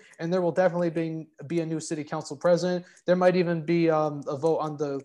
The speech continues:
the temporary city council president, possibly by the time you're elected. So just out of curiosity, if elected, out of the people on the city council right now, who would you be,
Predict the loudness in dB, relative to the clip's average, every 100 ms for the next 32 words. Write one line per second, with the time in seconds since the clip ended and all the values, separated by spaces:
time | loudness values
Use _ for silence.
0 | _ -6 -2 -2 2 0 0 -4 -6 -8
1 | -8 -8 -4 -4 -4 -6 -10 -16 _ 0
2 | 0 -4 -4 -4 -4 -6 -4 -2 0 0
3 | 0 -4 -4 -18 -10 -4 -2 0 0 0
4 | 2 4 4 2 -2 -4 -6 -6 -2 2
5 | 2 2 0 0 -4 _ _ -2 0 0
6 | 2 2 2 -4 -2 0 0 -4 -4 -4
7 | -6 0 0 0 0 -2 -2 0 0 0
8 | -4 -2 -2 -2